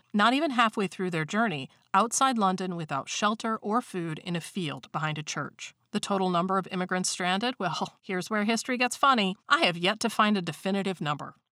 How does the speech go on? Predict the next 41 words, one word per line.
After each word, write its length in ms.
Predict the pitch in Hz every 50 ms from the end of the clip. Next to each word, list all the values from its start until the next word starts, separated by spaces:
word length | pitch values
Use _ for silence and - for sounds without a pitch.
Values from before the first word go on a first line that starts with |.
| _
Some 420 | - - - - 226 226 254 277 294
academic 520 | 277 277 262 - 277 254 254 247 247 233
articles 540 | - 220 220 220 226 - 226 214 214 208 -
even 240 | - 214 208 214 220
used 360 | 220 220 214 208 208 - - - - 180
different 380 | - 208 214 - - 277 247 220
numbers 460 | 233 240 262 254 247 240 240 214 - - _
in 220 | - 226 226 220
the 120 | 190 220 202
same 400 | - - - 247 220 214 208 196 -
article. 500 | - 208 214 196 190 - - 127 135 - _ _ _ _ _ _ _ _ _ _ _
But 220 | - 214 214 226 - _ _ -
I 80 | 233
think 200 | 220 - 294 311
we 60 | - 370
can 120 | - 381
say 280 | - - - 208 185 185
there 120 | 190 185
were 140 | 175 170 160
at 100 | 160 160
least 380 | - 175 175 175 - - - -
three 220 | - 180 180 170
hundred 420 | 160 175 180 175 175 202 214 220 226
men, 380 | 226 233 233 233 233 233 233
women, 240 | 233 240 240 240 240
and 120 | 240 233
children. 460 | 226 - 247 240 240 240 247 240 247 247 _ _ _ _ _ _ _
They 120 | 262 254
were 140 | 240 233 226
stranded 480 | - - - 196 185 185 196 226 240 233
without 280 | 254 233 240 247 233
food 260 | - - 233 220 214
and 160 | 214 208 196 180
water 340 | 180 175 170 165 156 156
for 200 | 156 - 185 165
at 180 | - 196 190 -
least 460 | 226 214 220 233 233 220 - - -
three 300 | - - 190 190 190 190
days 340 | 175 180 175 165 147 139 143
before 320 | - 208 180 - 202 185
anyone 540 | - 196 196 208 220 208 196 196 196 185 190